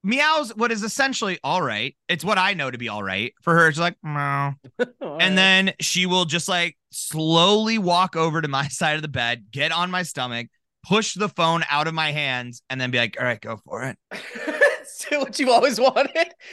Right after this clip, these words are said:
Speaker 2: I love that confidence, dude.
Speaker 1: And
Speaker 2: Imagine if I had that. I walk over, slap Catherine's phone out of her lap, her hands, sit next to her, like, "Give me attention. It's time.
Speaker 1: Uh,
Speaker 2: This is
Speaker 1: you
Speaker 2: what you wanted, right?"
Speaker 1: There you go. This is what, this is what you came for, isn't it?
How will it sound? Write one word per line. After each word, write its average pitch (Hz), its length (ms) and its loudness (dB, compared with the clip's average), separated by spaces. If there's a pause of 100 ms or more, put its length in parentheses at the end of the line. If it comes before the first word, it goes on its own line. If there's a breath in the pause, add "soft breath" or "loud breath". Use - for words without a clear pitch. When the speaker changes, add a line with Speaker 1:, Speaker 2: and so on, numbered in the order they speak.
(120)
Speaker 2:
I 370 220 2
love 320 280 6
that 262 200 4
confidence, 254 640 0
dude. 233 240 -2
Speaker 1:
And 302 80 6
Speaker 2:
Imagine 330 260 4
if 247 120 2
I 254 160 4
had 262 240 4
that. 196 260 -2 (100)
I 240 80 0
walk 294 320 4
over, 277 120 2
slap 262 340 -4
Catherine's 269 360 -2
phone 226 300 -2
out 220 160 2
of 180 60 -8
her 185 160 -10
lap, 180 300 -2 (120)
her 196 160 2
hands, 185 380 -2 (220 soft breath)
sit 240 240 -6
next 214 160 -2
to 226 60 0
her, 202 60 0
like, 175 220 0 (140)
"Give 151 120 -10
me 160 120 -8
attention. 160 520 -8 (100)
It's - 160 -20
time. 139 360 -8 (120)
Speaker 1:
Uh, 101 160 -2
Speaker 2:
This 120 100 0
is 143 60 2
Speaker 1:
you 151 80 6
Speaker 2:
what 147 60 2
you 135 120 0
wanted, 208 300 2
right?" 208 340 2 (340)
Speaker 1:
There 165 120 4
you 175 100 6
go. 185 200 6
This 175 200 2
is 185 80 0
what, 208 160 4
this 220 120 4
is 185 60 2
what 240 140 4
you 220 80 2
came 233 260 4
for, 196 200 0
isn't 185 180 0
it? 233 180 0